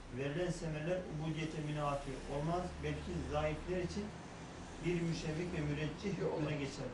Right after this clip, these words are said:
Speaker 2: Hükmüne geçer, olabilir.
Speaker 1: Böyle devam ediyorum. Sayfa yüz otuz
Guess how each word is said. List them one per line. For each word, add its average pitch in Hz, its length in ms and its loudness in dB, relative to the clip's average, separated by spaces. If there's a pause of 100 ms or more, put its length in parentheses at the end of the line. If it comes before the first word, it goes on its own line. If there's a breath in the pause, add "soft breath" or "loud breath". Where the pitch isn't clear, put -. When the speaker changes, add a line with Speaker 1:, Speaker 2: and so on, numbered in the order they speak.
(140)
Speaker 2:
Hükmüne 156 320 0
geçer, 139 320 -2 (120)
olabilir. - 460 -6 (160)
Speaker 1:
Böyle 147 220 -2
devam 143 200 -2
ediyorum. 120 340 -4 (720)
Sayfa 143 240 -2
yüz 147 160 -2
otuz 143 220 -4